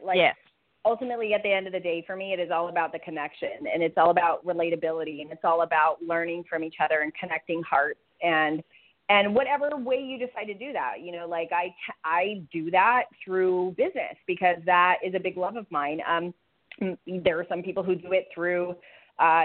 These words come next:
Speaker 1: you know, their particular product or their particular service or their particular industry. But at the end of the day, like, that's what it's all about. It's people, it is heart connection,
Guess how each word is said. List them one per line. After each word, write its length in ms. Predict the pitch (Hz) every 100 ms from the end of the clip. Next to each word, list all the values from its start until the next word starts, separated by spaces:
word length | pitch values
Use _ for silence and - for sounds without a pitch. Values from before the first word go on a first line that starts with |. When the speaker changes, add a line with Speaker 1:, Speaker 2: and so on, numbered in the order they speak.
| 170
Speaker 1:
you 100 | 185
know, 80 | 170
their 140 | 190
particular 360 | 196 233 220 220
product 360 | 214 160 180 208
or 80 | 202
their 140 | 247
particular 380 | - 185 165 160
service 220 | 151 151 -
or 80 | 175
their 120 | 190
particular 380 | - 196 180 165
industry. 480 | 143 202 - 143 147
But 220 | 165 165 - 175
at 80 | 170
the 100 | 185
end 80 | 185
of 60 |
the 80 | 165
day, 300 | 175 170 156
like, 160 | 151 160
that's 160 | 165 165
what 100 | 156
it's 100 | -
all 100 | 143
about. 220 | 147 139
It's 100 | 135 - -
people, 500 | 180 226 254 302 285
it 100 | 175
is 240 | 151 147 160 170 - 170 -
heart 300 | - 208 -
connection, 640 | 196 170 - 170 160 165